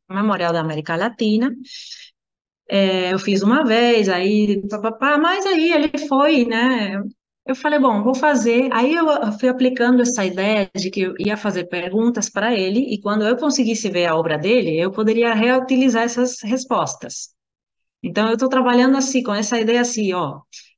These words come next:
ele é um grande cineasta, toda a sua vida fez obras de,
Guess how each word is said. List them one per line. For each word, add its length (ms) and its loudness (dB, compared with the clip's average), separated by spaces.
ele 440 0
é 220 -4
um 120 -6
grande 260 -2
cineasta, 580 0
toda 220 2
a 40 -4
sua 220 -4
vida 400 0
fez 600 -4
obras 420 -4
de, 480 -6